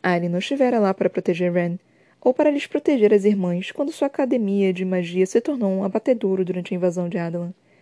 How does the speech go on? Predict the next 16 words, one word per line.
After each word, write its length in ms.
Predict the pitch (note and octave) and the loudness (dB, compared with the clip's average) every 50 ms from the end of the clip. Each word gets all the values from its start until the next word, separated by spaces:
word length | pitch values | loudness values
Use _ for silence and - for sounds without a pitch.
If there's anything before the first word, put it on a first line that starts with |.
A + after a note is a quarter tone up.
| _ _ _ _ _ | _ _ _ _ _
Percebendo 380 | - G4+ G4 - F4 D4+ B3+ B3+ | 2 4 4 4 4 4 2 0
a 20 | |
surpresa 400 | - - A3+ - - G#3 G3+ F#3+ | 0 -2 0 4 6 6 6 6
do 100 | F3 F#3 | 4 0
jovem 260 | F3 F#3 F3 E3 F3 | 0 0 0 -2 -2
lord, 400 | E3+ F#3+ F#3+ F#3 F#3 F#3 F#3 - _ _ _ _ _ - _ _ - | -2 -2 -2 -2 -2 -6 -8 -12 _ _ _ _ _ -20 _ _ -2
Aerion 220 | D#4+ D#4 E4 D#4+ | 0 0 0 -2
sutilmente 520 | D#4+ - G#4 G#4+ - F#4 C4+ A#3 A#3 - A#3 | 0 2 2 2 2 2 0 0 -2 -2 0
balançou 300 | A3+ A3+ A3+ A3+ - A3 | 0 0 0 0 -2 -2
a 40 | |
cabeça, 540 | - C#4+ C4+ C4+ G3 F#3 F#3 - - - G3 _ _ _ _ _ _ | -2 0 4 4 6 4 4 0 -6 -12 -14 _ _ _ _ _ _
como 140 | - C#4+ D#4 | -6 -4 -4
se 100 | - C4 | -4 -4
dissesse, 680 | B3 B3+ - - A#3 G#3+ G#3+ - - - G#3 G3 G3+ - _ - | -4 -4 -2 0 0 0 0 -2 -4 -4 -4 -4 -4 -6 _ -8
"Explico 420 | - C4+ - - - A3 A3 - A3 | -6 -6 -6 -4 -6 -4 -2 0 2
depois." 540 | B3 B3+ - - - C#3 - - - - | 2 2 0 0 -4 -4 -4 -6 -12 -14